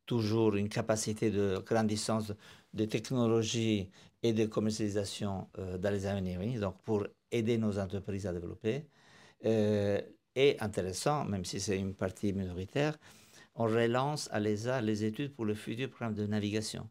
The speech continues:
Autre que egnos et Galileo, que l'esa a préparé et ont conduit pour l'Union européenne, l'idée que l'esa a un programme technologique pour les nouvelles générations. On commence déjà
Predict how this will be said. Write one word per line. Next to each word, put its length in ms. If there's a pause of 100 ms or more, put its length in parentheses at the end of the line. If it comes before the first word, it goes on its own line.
(140)
Autre 280
que 100 (100)
egnos 460
et 60
Galileo, 540 (300)
que 100
l'esa 220
a 40
préparé 600 (500)
et 320
ont 140
conduit 340
pour 360
l'Union 260
européenne, 400
l'idée 260
que 100
l'esa 260
a 40
un 20
programme 220
technologique 720
pour 140
les 100
nouvelles 180
générations. 560 (380)
On 100
commence 380
déjà 360